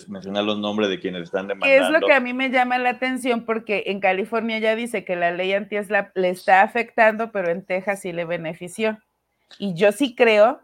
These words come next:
Speaker 2: de verdad, y a-, se van a enojar, <laughs> no importa,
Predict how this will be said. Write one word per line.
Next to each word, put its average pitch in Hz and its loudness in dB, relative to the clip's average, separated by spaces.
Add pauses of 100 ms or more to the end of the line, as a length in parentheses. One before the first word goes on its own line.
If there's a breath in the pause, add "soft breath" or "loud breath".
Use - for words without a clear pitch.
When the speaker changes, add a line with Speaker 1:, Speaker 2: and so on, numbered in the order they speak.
(140)
Speaker 2:
de 196 2
verdad, 180 4
y 180 -6
a-, 170 2
se 185 -2
van 185 2
a 240 -2
enojar, 196 0 (140)
<laughs> - -14
no 185 -6
importa, 196 -2